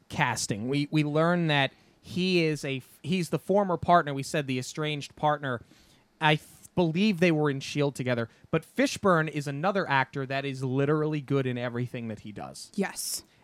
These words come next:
Speaker 1: And I thought that he was excellent casting here.
Speaker 2: So believable, to a point where when you first meet him, you're thinking he's gonna be the scorned former partner.
Speaker 1: Yeah.
Speaker 2: But he's not.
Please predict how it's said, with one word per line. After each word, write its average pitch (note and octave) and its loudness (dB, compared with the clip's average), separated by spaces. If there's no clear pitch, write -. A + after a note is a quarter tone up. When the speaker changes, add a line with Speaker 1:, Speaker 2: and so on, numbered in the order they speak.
Speaker 1:
And F3 6
I E3+ 6
thought D#3+ 0
that C#3 -6
he E3+ -4
was D3+ -4
excellent A#2+ -6
casting A2 -6
here. G2+ -12
Speaker 2:
So A#3+ 8
believable, F3+ 4
to B3 6
a A3 8
point B3 6
where B3+ 10
when G#3+ 6
you G3 6
first A#3+ 6
meet A3+ 8
him, F3 4
you're G3+ 6
thinking G3+ 4
he's G#3 8
gonna F3 4
be F#3 4
the G3 6
scorned F3+ 6
former F3 4
partner. F3 6
Speaker 1:
Yeah. D3+ 4
Speaker 2:
But A3 8
he's A3+ 4
not. A#3+ 6